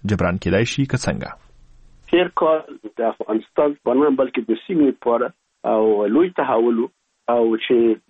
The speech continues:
Speaker 2: اه، ثبات یې په خپل افغانستان په سیمه کې، اه، تر خطر لاندې راوستی دی. دا تحول نه یوازې د افغانستان تحول دی، د سیمې تحول دی او په عین زمان کې د نړۍ لپاره د یو نوي حالت رامنځته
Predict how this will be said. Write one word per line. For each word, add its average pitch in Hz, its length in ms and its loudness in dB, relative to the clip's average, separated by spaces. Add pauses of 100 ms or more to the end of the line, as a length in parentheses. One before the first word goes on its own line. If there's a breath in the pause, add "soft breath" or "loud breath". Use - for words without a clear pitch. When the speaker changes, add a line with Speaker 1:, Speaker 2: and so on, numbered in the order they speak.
Speaker 2:
اه، 104 160 0 (400)
ثبات 143 380 2
یې 151 200 0
په 135 140 0
خپل 139 240 -2
افغانستان 107 720 -2
په 101 140 -6
سیمه 120 260 2
کې، - 220 -6
اه، - 800 -6
تر 101 160 -2
خطر 131 260 0
لاندې 101 300 -2
راوستی - 320 -8
دی. - 280 -12 (140)
دا 165 160 4
تحول 165 640 -4 (160)
نه 175 80 2
یوازې 147 440 0
د 120 120 0
افغانستان 175 600 -6
تحول 104 420 -2
دی، 110 180 2
د - 220 -8
سیمې 196 260 0
تحول 104 480 0
دی 165 80 2 (260)
او 123 100 2
په 135 180 0
عین 151 180 2
زمان 131 320 0
کې - 140 -4 (100)
د - 20 2 (120)
نړۍ 139 260 2
لپاره 117 400 -2 (300)
د - 20 -4 (300)
یو 110 100 0 (300)
نوي 170 400 4 (340)
حالت 120 400 0 (160)
رامنځته 117 420 -4